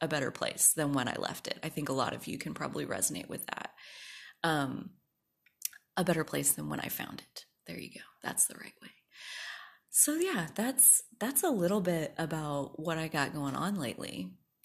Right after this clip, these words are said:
Uh, giving into my energy flow, that feels pretty good. This whole slowing down business, I, I see that translating soon,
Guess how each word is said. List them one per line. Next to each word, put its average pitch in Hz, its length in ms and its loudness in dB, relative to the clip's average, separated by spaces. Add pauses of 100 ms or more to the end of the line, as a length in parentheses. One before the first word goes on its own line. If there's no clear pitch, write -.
Uh, 123 300 -2 (200)
giving 165 260 0
into 165 280 0
my 135 140 -2
energy 202 440 -2
flow, 190 720 0 (360)
that - 220 -2
feels 185 280 0
pretty 180 280 0
good. 170 580 2 (340)
This 180 140 8
whole 180 180 8
slowing 180 560 6
down 175 600 0 (120)
business, 214 680 6 (100)
I, 165 500 2 (560)
I 170 140 6
see 196 340 6
that 247 300 2
translating 165 1120 2
soon, - 520 6